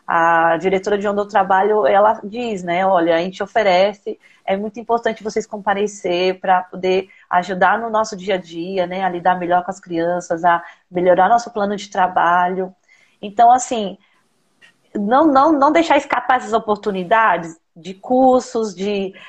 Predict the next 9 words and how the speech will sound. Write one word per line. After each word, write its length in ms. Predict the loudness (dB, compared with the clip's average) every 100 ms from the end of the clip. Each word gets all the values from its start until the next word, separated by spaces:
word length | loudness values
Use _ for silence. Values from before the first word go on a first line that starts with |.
| -8
é, 320 | 0 4 4
agora 460 | 4 4 4 4 2
no, 240 | 0 -4
na 140 | -2 -2
pandemia 500 | 0 0 0 0 0
teve 200 | 0 -2
muito 220 | -6 -8
curso 300 | -8 -8 -4
gratuito, 1000 | -2 -2 -2 -6 -6 -6 -6 -8 -8 -8